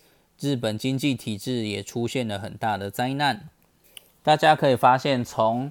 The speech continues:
当时的泡沫到现在，日本花了多久时间在恢复它的经济，而日经指数都还没有回到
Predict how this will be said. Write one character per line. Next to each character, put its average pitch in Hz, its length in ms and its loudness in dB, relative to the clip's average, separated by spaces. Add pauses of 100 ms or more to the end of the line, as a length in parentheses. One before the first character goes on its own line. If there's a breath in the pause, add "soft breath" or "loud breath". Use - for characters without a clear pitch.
当 143 220 0
时 110 260 -6
的 107 200 -2
泡 135 200 4
沫 127 220 0
到 123 160 2
现 120 220 -4
在， 113 160 0
日 127 160 -4
本 107 180 -4
花 113 240 4
了 107 140 -2
多 123 320 -2
久 107 200 -2
时 101 280 -10
间 113 280 -6
在 120 200 -2
恢 110 200 -2
复 113 200 -10
它 107 180 -4
的 104 100 -4
经 110 240 -6
济， 107 280 -8 (720 loud breath)
而 117 160 -2
日 131 220 -2
经 127 200 0
指 101 200 -6
数 110 340 -2 (460 loud breath)
都 123 280 2
还 104 360 -6
没 113 180 -8
有 104 160 -6
回 98 280 -8
到 104 400 -4